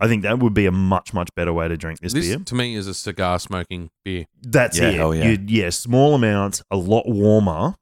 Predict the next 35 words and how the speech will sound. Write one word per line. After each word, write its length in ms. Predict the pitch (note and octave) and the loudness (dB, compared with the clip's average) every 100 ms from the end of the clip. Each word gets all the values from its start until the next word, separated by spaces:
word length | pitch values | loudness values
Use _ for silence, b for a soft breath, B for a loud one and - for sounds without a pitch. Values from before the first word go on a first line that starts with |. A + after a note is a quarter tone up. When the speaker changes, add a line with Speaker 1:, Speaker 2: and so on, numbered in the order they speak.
| - | -10
Speaker 2:
Yeah. 140 | F#2+ - - | -10 -10 -4
Speaker 1:
And 180 | G#2+ G2+ | 0 2
then 180 | G2+ F#2+ | 2 2
just 260 | F#2+ - | -2 -4
sit 160 | - A#2 | -6 -4
there 320 | A#2 G#2+ G2 | 0 2 2
and 120 | F#2 E2+ | -2 -4
just, 280 | F2 - - | -8 -10 -12
just 180 | - F#2+ | -8 -4
Speaker 2:
Almost 260 | G3 A3+ G3 | 0 0 0
Speaker 1:
drink 140 | F#3 | 0
Speaker 2:
like 0 | |
Speaker 1:
it 60 | A2+ | -2
Speaker 2:
a 20 | |
Speaker 1:
through. 180 | F#2+ A2 | 2 0
Speaker 2:
good 80 | - | 2
brandy 380 | G2+ F#2+ G#2+ G#2 | 0 0 0 0
or 60 | |
Speaker 3:
We 60 | F#2 | 0
Speaker 2:
a 40 | |
Speaker 3:
should 120 | E2 D#2+ | -2 -2
do 160 | G2+ | 0
Speaker 2:
port. 140 | - F#2 | 0 -2
Speaker 3:
a, 20 | _ - | _ -6
we 80 | C#3+ | -4
should 160 | F3+ | -2
do 120 | D3 A2+ | 0 0
a 40 | |
dark 340 | E2 F2 F#2 | 2 2 2
night 260 | - E2+ - | 0 -2 -2
one 180 | E2 D#2+ | -4 -4
night, 140 | D#2 | -4
like 200 | C#2 E2+ | -6 -6
dark, 220 | E2+ E2+ - | -2 -2 -2
uh, 460 | - F2 E2 D#2+ | -8 -4 -2 -2